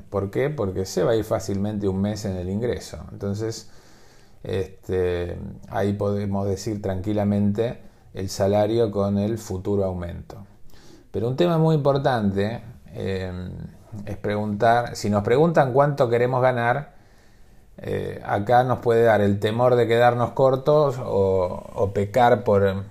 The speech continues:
por demasiado. Aquí hay que considerar lo siguiente, es decir,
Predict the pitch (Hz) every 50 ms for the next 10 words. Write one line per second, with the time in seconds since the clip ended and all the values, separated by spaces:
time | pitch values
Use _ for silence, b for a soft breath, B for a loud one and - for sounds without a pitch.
0 | - - - - 92 95 95 92 92 92 92 95 101 85 95 98 95 98 98 98
1 | 95 - - 104 98 98 92 90 87 90 101 - B B B B B B B B
2 | B B B B B B B B B B B B - _ - - - - - -
3 | _ _ _ - _ _ _ _ _ _ _ _ _ _ - - 117 120 120 151
4 | 156 151 147 135 135 113 117 113 110 101 117 110 117 120 123 120 120 107 104 110
5 | 101 95 92 87 85 - - 87 87 90 - - 101 98 92 - -